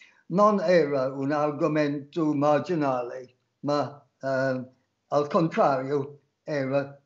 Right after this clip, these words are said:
ehm, centrale. Lo studio della storiografia, eh, incor-, incoraggiava o incor-,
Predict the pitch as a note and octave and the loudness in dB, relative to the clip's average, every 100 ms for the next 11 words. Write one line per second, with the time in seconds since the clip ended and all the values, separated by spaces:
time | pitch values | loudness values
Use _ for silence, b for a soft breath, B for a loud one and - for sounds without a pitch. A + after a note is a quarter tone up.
0 | - C#3 C3 C3 B2 A2 - - G3+ D3 | -8 -4 -2 -2 -2 -6 -14 -4 0 0
1 | D3+ F#3+ C3+ A#2+ B2 A2 - _ _ _ | 2 2 2 -2 -8 -16 -20 _ _ _
2 | _ _ _ _ - C#3+ C#3+ - A3+ F3+ | _ _ _ _ -8 -6 -6 -4 -2 0
3 | F#3+ E3 E3 D#3 D3+ D3+ F3+ D3+ D3+ C3 | 2 4 2 0 -2 -4 -2 0 0 0
4 | C#3 A#2+ - G3 E3+ C3 - b b b | -2 -6 -4 0 2 0 -4 b b b
5 | _ - C#3 C3+ - F#3+ G3+ - G3+ E3 | _ -2 0 -2 -2 0 0 0 0 2
6 | D3+ C#3+ - - - E3 F3+ E3 - F3+ | 0 -4 -12 -20 -8 -2 0 0 0 2
7 | D#3 D#3+ D3+ B2+ - G3 F3+ D3 B2 D3 | 2 2 2 0 -4 2 4 4 2 -4
8 | C3 - A2 A2 A#2+ A#2+ D3 D3 - D#3 | -6 -8 -10 -6 -6 -4 -4 -4 -4 -2
9 | C#3 C#3+ - | -2 -4 -10